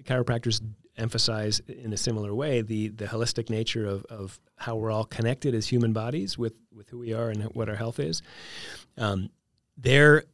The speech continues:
their training is, a, I think, probably a lot more in depth than, than a D O would be in terms of the manipulative techniques, um,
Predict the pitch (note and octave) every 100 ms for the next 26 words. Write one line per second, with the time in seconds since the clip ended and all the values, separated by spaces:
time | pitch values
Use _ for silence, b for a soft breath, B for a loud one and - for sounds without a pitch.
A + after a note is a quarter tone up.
0 | - B2+ C#3 E3 - D3 D3 D#3 F#3 C3+
1 | G#2+ - G#2+ G#2 A#2 B2 - A#2+ B2 A2
2 | G#2 G#2+ A#2 G#2+ - G2+ G2+ C3 - -
3 | - - A2+ A#2+ A#2 A#2+ - - A2+ G#2+
4 | F#2+ A2 G#2+ A2 A2+ A#2 A#2 A#2+ A2+ G#2
5 | A2 G2+ F2+ F#2+ F#2 F#2 - G#2+ G#2+ A#2
6 | A#2+ G#2+ G#2 G#2 G2+ C#3 E3 - - -
7 | _ - A#2 F#2+ F2+